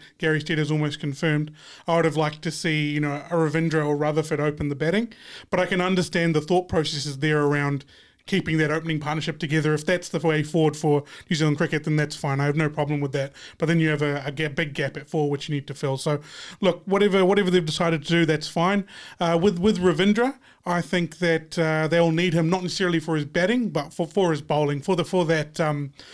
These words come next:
balance there with the four seamers. I'm actually expecting it to be, uh, quite good for batting.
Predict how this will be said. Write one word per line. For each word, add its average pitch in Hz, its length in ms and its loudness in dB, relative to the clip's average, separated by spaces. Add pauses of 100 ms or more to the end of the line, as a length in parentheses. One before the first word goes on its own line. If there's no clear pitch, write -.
(220)
balance 165 380 0
there 156 180 2
with 151 160 -2
the 160 80 0
four 151 280 -2
seamers. 175 500 2 (420)
I'm 247 180 2
actually 302 280 2
expecting 220 540 2
it 202 180 -2
to 190 120 -2
be, 170 600 0
uh, 170 320 0
quite - 260 -4
good 185 180 2
for - 160 -6
batting. 160 460 -6